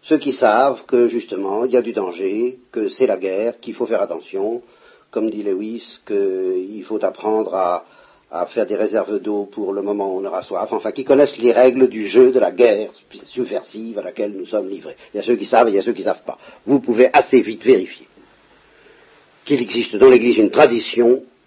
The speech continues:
à, relative à ce combat spirituel dont Paul parle, et qu'il y a des instructeurs, euh, qui sont, euh, au courant et des instructeurs qui semblent pas du tout au courant.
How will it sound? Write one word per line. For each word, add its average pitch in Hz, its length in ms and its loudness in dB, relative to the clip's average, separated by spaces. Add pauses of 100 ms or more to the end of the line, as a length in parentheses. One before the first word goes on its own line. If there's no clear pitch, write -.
(260)
à, 135 220 0
relative 123 460 4
à - 60 4
ce - 100 -6
combat 151 320 8
spirituel 131 520 2
dont 180 200 8
Paul 120 280 4
parle, - 300 -6 (1160)
et 131 100 2
qu'il 120 180 -4
y 98 100 -2
a 113 80 2
des 127 160 4
instructeurs, 123 720 6
euh, 117 100 4
qui 110 160 -12
sont, 123 460 4
euh, 104 420 2
au 143 120 -4
courant 120 340 2
et 127 60 2
des 101 160 -4
instructeurs 101 460 -6
qui 107 160 -18
semblent 98 500 -6
pas 104 180 -2
du 104 180 -8
tout 131 280 -8
au 92 140 -4
courant. - 320 -16